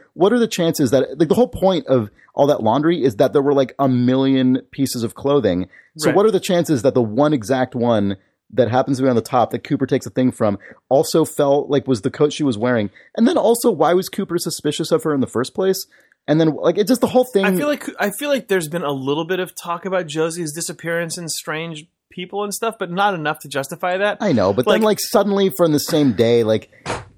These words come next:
Speaker 2: Oh.
Speaker 1: true, like, Albert already has ma-, like, why was Albert looking to match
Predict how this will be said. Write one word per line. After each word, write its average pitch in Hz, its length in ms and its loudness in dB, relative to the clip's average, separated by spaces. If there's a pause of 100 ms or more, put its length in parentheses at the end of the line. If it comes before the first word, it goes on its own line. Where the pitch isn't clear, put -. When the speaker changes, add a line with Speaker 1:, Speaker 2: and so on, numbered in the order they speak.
(100)
Speaker 2:
Oh. 170 60 0
Speaker 1:
true, 165 220 0
like, 147 280 2 (120)
Albert 135 320 2
already 127 340 2
has 113 140 0
ma-, 113 240 -2
like, 156 160 0
why 165 200 2
was 180 200 2
Albert 156 320 2
looking 143 380 0
to 135 100 -2
match 120 380 0